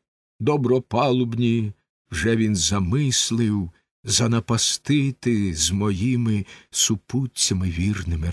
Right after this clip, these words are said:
разом. Так цілий день ми тоді, аж до заходу сонця сиділи, м'ясом частуючись вдосталь,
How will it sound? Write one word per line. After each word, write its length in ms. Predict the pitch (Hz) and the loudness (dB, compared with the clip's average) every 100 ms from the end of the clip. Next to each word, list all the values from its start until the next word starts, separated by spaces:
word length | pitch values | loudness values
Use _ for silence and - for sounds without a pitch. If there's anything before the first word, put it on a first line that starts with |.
| 80 | -4
разом. 540 | 80 78 - - 71 - _ _ _ _ _ _ _ _ _ _ _ _ _ _ | -4 -2 -4 -6 -10 -14 _ _ _ _ _ _ _ _ _ _ _ _ _ _
Так 380 | - 170 170 - | 2 4 2 0
цілий 420 | - 170 165 151 | 0 2 4 2
день 400 | 131 135 135 131 | 4 4 4 4
ми 100 | 123 | 2
тоді, 680 | 120 123 113 123 117 110 98 - - _ _ _ - | 2 2 4 2 4 2 -2 -6 -20 _ _ _ -2
аж 220 | 117 104 | -2 0
до 140 | 117 | 0
заходу 480 | 101 110 101 107 104 | 0 -2 -2 -2 -2
сонця 580 | - 101 104 101 - 98 | -2 -2 0 -2 -2 -2
сиділи, 800 | - 104 104 120 117 110 107 101 _ _ _ _ - | -2 0 2 2 2 0 -2 -4 _ _ _ _ -8
м'ясом 680 | 87 110 156 139 - 143 | -2 2 2 2 0 -2
частуючись 920 | - 131 - - 123 127 123 - 117 110 | 0 -2 -2 -2 0 0 0 0 -2 0
вдосталь, 800 | 101 104 107 - - 92 95 | 0 0 0 0 0 0 -2